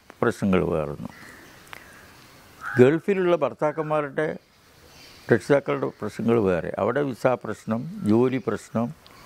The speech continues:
ഇതൊക്കെ താമസ പ്രശ്നം, ഇതൊക്കെ അവർ വിഷാദത്തിലൂടെയും ഉത്കണ്ഠയിലൂടെയും മറ്റ് ചെറിയ ലക്ഷണങ്ങളുടെയും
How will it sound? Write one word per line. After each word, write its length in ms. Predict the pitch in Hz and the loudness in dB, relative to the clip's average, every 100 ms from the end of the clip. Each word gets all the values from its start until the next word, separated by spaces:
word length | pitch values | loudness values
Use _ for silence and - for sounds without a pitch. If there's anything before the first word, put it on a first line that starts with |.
| - - - - - - 120 | -20 -20 -20 -20 -20 0 4
ഇതൊക്കെ 360 | 147 - 160 160 - _ 127 | 6 4 -2 -2 -8 _ -2
താമസ 320 | 123 131 120 131 - _ - | 0 -2 -2 -4 -4 _ -6
പ്രശ്നം, 380 | 110 - 123 123 - - - - - - - | -6 -4 -4 -4 -6 -20 -20 -20 -20 -4 2
ഇതൊക്കെ 460 | 160 190 - - 196 185 - _ - 135 | 4 4 0 -2 0 0 -8 _ -2 0
അവർ 160 | 151 151 151 202 _ _ - | 0 -2 -6 -10 _ _ -2
വിഷാദത്തിലൂടെയും 1040 | 123 - 151 143 143 151 139 135 135 135 135 139 _ _ _ - - - 226 - - - - - - - - - - - - - - - - - - - - - - 139 | 0 4 4 4 -6 -10 -8 -6 -6 -6 -8 -14 _ _ _ -20 -20 -20 -4 0 0 0 -16 -20 -20 -20 -20 -20 -20 -20 -18 -16 -16 -20 -20 -20 -20 -20 -20 -6 2 2
ഉത്കണ്ഠയിലൂടെയും 1080 | - 156 143 151 139 139 135 131 127 127 175 - - - - - - - - - | 4 0 0 -2 -2 -2 -2 -2 -2 -4 -10 -16 -14 -10 -12 -14 -20 -20 -8 2
മറ്റ് 200 | 123 139 120 | 2 2 2
ചെറിയ 240 | 127 139 139 - _ _ _ _ _ 143 | 2 2 -2 -4 _ _ _ _ _ 0
ലക്ഷണങ്ങളുടെയും 800 | 127 156 139 131 120 123 135 | 2 2 0 0 0 -2 -2